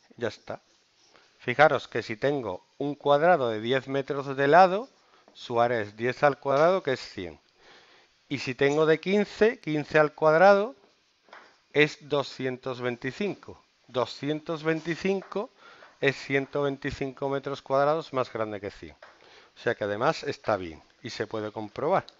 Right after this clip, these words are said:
Y ahora es vuestra oportunidad de demostrar lo que valéis, que es mucho, en mi opinión, pero hay que ponerse.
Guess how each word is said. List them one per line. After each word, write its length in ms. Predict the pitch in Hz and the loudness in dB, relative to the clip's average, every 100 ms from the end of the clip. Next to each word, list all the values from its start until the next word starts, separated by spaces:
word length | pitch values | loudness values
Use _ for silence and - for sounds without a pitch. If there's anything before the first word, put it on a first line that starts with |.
| _ - _ _ _ _ _ _ _ _ _ _ _ _ _ _ _ _ _ _ _ _ - - - - _ | _ -20 _ _ _ _ _ _ _ _ _ _ _ _ _ _ _ _ _ _ _ _ -20 -20 -20 -20 _
Y 140 | - 127 | 0 6
ahora 600 | 123 160 202 202 285 - _ _ _ _ _ _ | 8 10 12 10 8 -2 _ _ _ _ _ _
es 160 | 135 127 | -6 -2
vuestra 380 | 127 117 120 | -2 -2 -4
oportunidad 840 | 113 113 104 - 113 110 131 196 - | -4 -6 -8 -8 -6 0 6 6 4
de 180 | 135 135 | -2 -2
demostrar 840 | 127 123 120 - - 151 185 285 - _ - - _ - | 0 -4 -6 -8 0 6 6 4 -6 _ -20 -20 _ -4
lo 200 | 127 127 | 0 0
que 100 | 123 | 2
valéis, 440 | 113 107 104 98 - - - - _ _ _ | 2 0 -2 -6 -16 -20 -20 -20 _ _ _
que 120 | 131 | 0
es 140 | 135 - | 2 2
mucho, 380 | 196 220 - 92 - | 0 -2 -6 -12 -8
en 160 | 123 127 | -4 -2
mi 120 | 139 | 0
opinión, 420 | 135 143 190 170 - _ - - _ - - _ | 0 0 0 0 -2 _ -20 -20 _ -20 -20 _
pero 220 | - 123 | 0 2
hay 60 | 113 | 2
que 100 | 117 | 0
ponerse. 520 | 131 165 208 - 95 | 2 4 4 0 -16